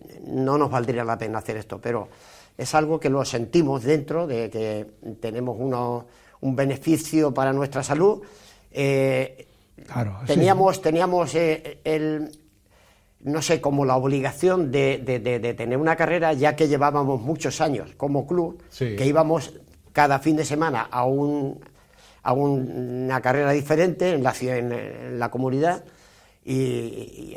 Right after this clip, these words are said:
Speaker 1: así decidimos hace veinticinco años, pues, que te-, tener nosotros la nuestra carrera también,
Speaker 3: Claro.
Speaker 1: y ofrecerle a ellos lo mismo que ellos a nosotros.
Speaker 3: Claro.
Speaker 1: Estábamos como en deuda de, ¿no? de, de, de,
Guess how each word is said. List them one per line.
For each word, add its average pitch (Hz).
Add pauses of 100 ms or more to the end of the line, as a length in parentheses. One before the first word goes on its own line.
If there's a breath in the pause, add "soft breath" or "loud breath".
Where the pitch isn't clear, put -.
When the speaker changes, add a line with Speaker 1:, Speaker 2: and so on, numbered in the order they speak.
Speaker 1:
así 151
decidimos 156
hace 139
veinticinco 131
años, 143
pues, 113
que 107
te-, 104
tener 127
nosotros 135
la 120
nuestra 123
carrera 104
también, 123
Speaker 3:
Claro. 120
Speaker 1:
y 143
ofrecerle 160
a 160
ellos 175 (340 soft breath)
lo 143
mismo 151
que 123
ellos 131
a 120
nosotros. 113 (100)
Speaker 3:
Claro. 92
Speaker 1:
Estábamos 202
como 143
en 120
deuda 123
de, 123
¿no? 131
de, 120
de, 110
de, 110